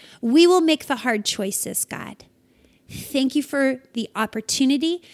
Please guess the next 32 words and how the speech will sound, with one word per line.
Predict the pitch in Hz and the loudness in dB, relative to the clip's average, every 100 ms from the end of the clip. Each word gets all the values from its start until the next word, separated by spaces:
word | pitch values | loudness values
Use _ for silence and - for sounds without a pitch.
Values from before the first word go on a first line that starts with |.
| - | -20
Thank | - 240 240 | -4 -2 0
you | 254 | -2
for | 254 | -2
the | 208 202 | -2 -2
strength | - - 285 277 311 - - | -2 -4 -2 -2 -2 -6 -8
that | 247 - | -8 -6
comes | - 254 254 | -6 -4 -2
along | 277 247 226 202 | -2 -4 -4 -4
with | 196 180 | -6 -6
the | |
decision | 196 208 - 240 226 226 | -10 -6 -4 -4 -2 -4
to | - | -4
just | 196 202 - - | -8 -6 -6 -4
trust | 226 220 - | -6 -6 -4
you | 254 | -2
and | 233 220 | -2 -4
follow | 196 185 180 | -8 -8 -10
you. | 208 - - _ _ _ - - | -10 -12 -14 _ _ _ -20 0
Thank | 262 240 269 | 2 4 2
you | |
for | 254 | 0
your | 220 202 | 0 0
supernatural | - - 277 262 226 226 226 - 240 196 165 | 0 0 0 0 0 2 0 -2 -4 -4 -6
guidance | 214 202 254 294 330 - - - - | -2 0 0 0 -2 -4 -8 -10 -12
that | 247 214 | -6 -2
you're | 226 | 0
gonna | 214 208 | 0 0
give | 196 226 | 0 0
us | 240 | 0
along | 226 208 214 220 233 | -2 -2 -2 0 -2
the | 240 | 0
way. | 196 180 | -2 -4